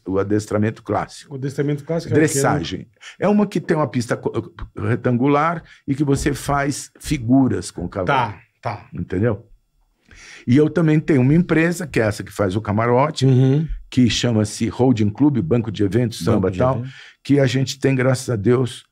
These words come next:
Speaker 1: é, umas trinta contas de empresas que, contas não, vai, a gente trabalha pra
Speaker 2: Com-,
Speaker 1: trinta
Speaker 2: tá.
Speaker 1: ou quarenta empresas muito grandes do
Speaker 2: Fazendo
Speaker 1: Brasil.
Speaker 2: evento,
Speaker 1: Eventos,
Speaker 2: fazendo
Speaker 1: promoções,
Speaker 2: shows.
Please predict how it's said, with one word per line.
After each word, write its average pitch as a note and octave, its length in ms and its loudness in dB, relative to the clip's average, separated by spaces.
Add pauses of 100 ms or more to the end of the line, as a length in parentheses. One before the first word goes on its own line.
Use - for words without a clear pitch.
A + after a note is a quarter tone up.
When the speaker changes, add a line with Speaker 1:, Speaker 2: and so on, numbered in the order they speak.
(480)
Speaker 1:
é, F#2+ 460 0
umas F#2+ 540 -6 (680)
trinta A#2 640 0 (1040)
contas B2+ 560 2
de G#2 140 -6
empresas A#2 760 0 (640)
que, A2 840 0
contas C#3 360 0
não, F2+ 180 -4
vai, F2+ 260 -2
a F#2 140 -6
gente A2+ 340 -6
trabalha B2+ 640 0
pra G#2 160 -4
Speaker 2:
Com-, C3+ 100 -4
Speaker 1:
trinta B2+ 240 2
Speaker 2:
tá. B2+ 60 2
Speaker 1:
ou G#2+ 80 2
quarenta A2+ 380 0
empresas B2+ 580 -2 (440)
muito C#3 300 4
grandes A#2+ 320 0
do G#2+ 100 -4
Speaker 2:
Fazendo A#2+ 260 2
Speaker 1:
Brasil. B2 80 2
Speaker 2:
evento, C3 600 0
Speaker 1:
Eventos, G2+ 200 -2
Speaker 2:
fazendo B2 280 2
Speaker 1:
promoções, C3+ 540 4
Speaker 2:
shows. C3+ 40 2